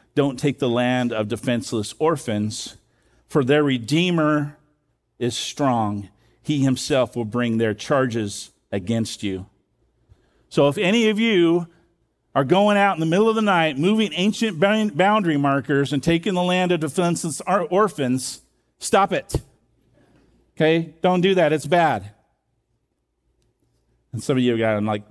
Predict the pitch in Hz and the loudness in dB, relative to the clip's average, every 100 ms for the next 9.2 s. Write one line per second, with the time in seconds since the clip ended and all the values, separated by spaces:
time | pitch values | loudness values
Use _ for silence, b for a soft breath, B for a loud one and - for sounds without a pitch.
0 | 139 151 160 143 131 139 135 113 104 139 | -8 -6 -6 -4 -2 0 0 -2 -2 0
1 | 156 160 160 151 147 131 143 143 131 117 | 2 2 0 -2 -4 0 0 0 -4 -4
2 | 117 127 139 143 143 147 143 120 107 101 | -4 -2 2 2 0 0 0 0 -2 0
3 | 147 170 180 170 151 147 160 156 151 120 | 2 2 0 -4 -4 0 0 2 0 0
4 | - B B B B B _ _ - - | -8 B B B B B _ _ -20 -20
5 | _ - 175 135 175 180 165 151 135 160 | _ -6 -2 2 2 2 0 0 -2 0
6 | 160 165 185 190 180 160 160 147 160 143 | 0 2 2 0 0 0 -2 0 -2 -2
7 | - 147 127 135 139 147 123 117 139 123 | -4 -6 -2 0 0 0 -2 -2 -2 -2
8 | 135 120 117 107 - 120 110 107 117 123 | -2 -4 -4 -6 -2 0 0 -2 -2 0
9 | 139 | 0